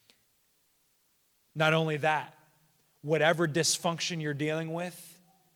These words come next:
he gives you the grace and the power to walk out of that dysfunction. Whatever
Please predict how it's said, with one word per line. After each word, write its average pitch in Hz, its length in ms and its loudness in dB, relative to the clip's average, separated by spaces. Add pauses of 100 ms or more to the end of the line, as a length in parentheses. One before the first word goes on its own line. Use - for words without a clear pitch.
(800)
he 165 120 -4
gives 143 420 0
you 156 80 0
the 139 140 0
grace 139 560 -2
and 135 180 -8
the 120 60 -8
power 117 560 -10 (200)
to - 100 -4
walk 127 420 2
out 120 340 -6
of 110 180 -14
that 113 380 -10
dysfunction. 117 600 -10 (1700)
Whatever 170 640 6